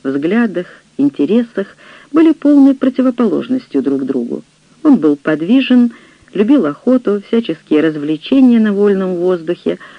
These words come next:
а я все свое время готов был проводить за книгами или в праздном самоуглублении. И тем не менее наша взаимная привязанность была столь сильна, что могла бы поспорить даже с любовью к женщине. Хэл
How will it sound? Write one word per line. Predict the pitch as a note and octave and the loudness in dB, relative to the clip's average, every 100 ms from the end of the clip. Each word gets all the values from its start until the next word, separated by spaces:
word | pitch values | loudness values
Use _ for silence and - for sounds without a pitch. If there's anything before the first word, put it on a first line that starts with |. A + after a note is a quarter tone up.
| - _ _ _ _ | -20 _ _ _ _
а | A#3+ | 0
я | B3+ D#4+ D#4+ | 2 2 0
все | - G3 | -2 -6
свое | - F3+ F3+ | -2 0 0
время | D#3+ D3+ D3+ | 0 0 0
готов | F#3 G#3 D4+ | -2 0 0
был | G3 F3 | 0 -2
проводить | F3 E3+ F#3 G#3 | -2 -4 -2 -4
за | F3 G3 | -4 -2
книгами | A#3+ C#4+ F#3 C#3 C#3 - _ _ - | 2 4 4 0 -2 -6 _ _ 0
или | C#4 B3 | 2 2
в | - | -2
праздном | - B3 A#3 A#3+ A#3 A3+ _ _ - - | -2 0 2 2 2 2 _ _ -20 -6
самоуглублении. | A3 G#3+ G#3 E3+ D3 C3 B2+ C3 C3 C#3+ - _ _ _ _ - | -2 0 -2 -2 -2 0 0 2 0 -2 -10 _ _ _ _ -10
И | |
тем | F#3+ A3+ A3 | -2 2 2
не | |
менее | G#3+ A3+ A3 | 4 2 2
наша | G#3 G#3 - | 0 -4 -6
взаимная | F#3+ F#3 G3+ G#3 F#3+ | -4 0 0 0 -2
привязанность | F3+ F#3 G3+ G3+ G#3 G3+ _ - | -2 0 -2 -2 -4 -6 _ -8
была | D#3+ F3 F3 | -4 -4 -4
столь | - - C4 - | -4 -2 -2 -2
сильна, | E3+ E3+ D3+ C#3+ - - - _ | -2 0 0 -4 -14 -20 -20 _
что | - - | -8 -4
могла | F#3 F3 F#3+ | -2 -2 -2
бы | G3+ | 0
поспорить | A#3 G3+ - A3 A3 | -2 -4 -2 0 0
даже | E3+ G3 G3+ | 0 -2 -2
с | - | -4
любовью | F3+ F3+ C#3+ D#3+ E3+ G3+ | -2 -2 0 -2 -2 -4
к | |
женщине. | F#3 E3 C3 - - A#2+ B2 - _ _ _ _ _ - - _ - | -2 -2 -2 -4 -4 -4 -4 -12 _ _ _ _ _ -20 -20 _ -2
Хэл | D#4 E4 | 2 2